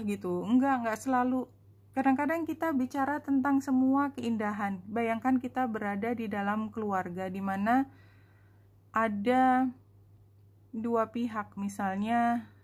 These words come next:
ayah sama ibu, kita anaknya, atau, eh, suami dengan anak, yang kebetulan nggak pernah nyambung, nggak pernah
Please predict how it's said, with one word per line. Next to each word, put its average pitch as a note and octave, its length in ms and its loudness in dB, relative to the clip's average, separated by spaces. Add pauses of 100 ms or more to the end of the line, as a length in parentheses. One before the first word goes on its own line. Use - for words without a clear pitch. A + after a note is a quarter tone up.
(380)
ayah A3+ 480 -2
sama G3+ 400 -4
ibu, F3+ 320 -8 (160)
kita G3+ 320 -4
anaknya, F3 640 -4 (240)
atau, G3+ 640 -4 (1300)
eh, G3+ 160 -2
suami A3 800 0
dengan G3 320 -2
anak, F3+ 320 -2 (400)
yang A3+ 320 2
kebetulan B3 640 2
nggak A3+ 240 0
pernah C4+ 800 2 (480)
nyambung, F#3+ 720 -4
nggak G#3+ 240 2
pernah A#3+ 880 2